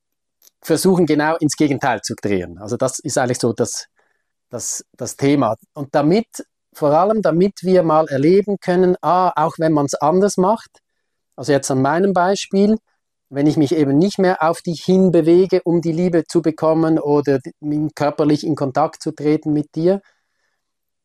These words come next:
dass ich dann erlebe, wenn ich das nicht mache, aha, das kann auch funktionieren und das ist nicht mehr lebensbedrohend,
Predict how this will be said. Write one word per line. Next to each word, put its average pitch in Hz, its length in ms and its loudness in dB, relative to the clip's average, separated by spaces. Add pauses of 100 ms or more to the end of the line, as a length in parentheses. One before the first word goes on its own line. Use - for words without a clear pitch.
dass 143 220 -4
ich 143 100 -4
dann 143 180 -2
erlebe, 160 420 2
wenn 151 140 0
ich 143 120 -4
das 135 220 -4
nicht 185 380 -2
mache, 180 340 -2
aha, 160 520 0
das 127 280 -6 (420)
kann 135 200 -4
auch 165 300 0
funktionieren 180 600 0
und 147 120 -6
das 139 120 0
ist 131 120 -4
nicht 165 380 -2
mehr 151 220 0
lebensbedrohend, 156 1120 0